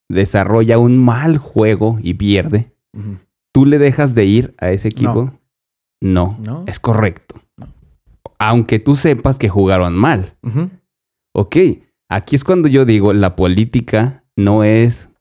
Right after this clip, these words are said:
Speaker 1: como el fútbol, pero lo voy a cambiar. La política no es como el básquetbol.
Speaker 2: Ya, ya te entendí.
Speaker 1: ¿No?
Speaker 2: Ya sé por dónde vas.
Speaker 1: Aquí, o sea, estamos,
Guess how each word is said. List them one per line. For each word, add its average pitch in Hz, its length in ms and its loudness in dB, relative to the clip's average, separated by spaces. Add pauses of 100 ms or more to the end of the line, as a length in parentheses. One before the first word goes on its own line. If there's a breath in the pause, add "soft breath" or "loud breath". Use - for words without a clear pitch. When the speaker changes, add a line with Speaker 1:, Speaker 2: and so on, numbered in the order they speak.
Speaker 1:
como 92 200 -2
el 87 80 0
fútbol, 135 340 0
pero 95 200 0
lo 90 100 2
voy 90 140 2
a 104 80 -2
cambiar. 113 480 0
La 90 220 -2
política 101 540 0
no 110 240 4
es 104 320 0 (200)
como 92 240 -2
el 85 100 -2
básquetbol. 110 760 -2
Speaker 2:
Ya, 98 380 -18
ya 110 100 -14
te - 100 -10
entendí. 95 340 -16 (260)
Speaker 1:
¿No? 90 320 -4
Speaker 2:
Ya 120 80 -6
sé 120 80 -8
por - 140 -12
dónde 101 80 -4
vas. 98 40 -10
Speaker 1:
Aquí, 127 380 2 (560)
o 110 140 2
sea, 104 380 2
estamos, 123 920 2